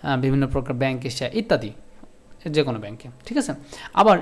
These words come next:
আপনি চাইলে যে রকেটেও নিয়ে চলে আসতে পারবেন, আমাদের মোবাইল ব্যাংকিং যে রকেট, ওই রকেটেও আপনি খুব সহজে নিয়ে চলে আসতে পারবেন। ঠিক আছে, ওকে, আশা করি এই ক্ষেত্রে, আহ, যে প্রসেস এটাও বুঝে ফেলছেন। আর ফ্রিল্যান্সার ডট কম, Payoneer-এ নিয়ে চলে আসতে পারবেন খুব ইজিলি, একই প্রসেস। ঠিক আছে,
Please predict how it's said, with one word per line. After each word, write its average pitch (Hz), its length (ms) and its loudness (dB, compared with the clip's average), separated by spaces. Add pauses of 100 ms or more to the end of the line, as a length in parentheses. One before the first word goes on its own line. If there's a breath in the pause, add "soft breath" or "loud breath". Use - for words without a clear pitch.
আপনি 170 200 0
চাইলে 196 240 2
যে 190 140 4
রকেটেও 185 380 4
নিয়ে 147 120 2
চলে 120 160 -4
আসতে - 160 -10
পারবেন, 123 240 -4
আমাদের 139 320 0 (140)
মোবাইল 143 340 2
ব্যাংকিং 139 340 -2
যে 131 140 2
রকেট, 123 420 -2 (320 loud breath)
ওই 135 80 0
রকেটেও 165 480 2
আপনি 185 260 -4
খুব 165 160 -6
সহজে 147 360 2
নিয়ে 170 120 0
চলে 107 200 -6
আসতে - 180 -8
পারবেন। 117 260 -4 (440)
ঠিক 240 120 4
আছে, 302 140 4 (480 loud breath)
ওকে, 151 200 4 (440 loud breath)
আশা 156 180 0
করি 220 220 6 (280 loud breath)
এই 170 100 2
ক্ষেত্রে, 185 360 2
আহ, 147 360 2
যে 156 160 2
প্রসেস 214 360 -2
এটাও 139 240 0
বুঝে 123 220 -2
ফেলছেন। 117 280 -8 (140)
আর 135 100 -8
ফ্রিল্যান্সার 220 480 0
ডট 202 160 0
কম, 202 220 0
Payoneer-এ 180 340 0
নিয়ে 170 160 -2
চলে 165 140 0
আসতে 151 180 -4
পারবেন 151 220 0
খুব 151 220 0
ইজিলি, 147 260 0 (100)
একই 156 220 0
প্রসেস। 143 440 -6 (240)
ঠিক 254 120 2
আছে, 277 180 2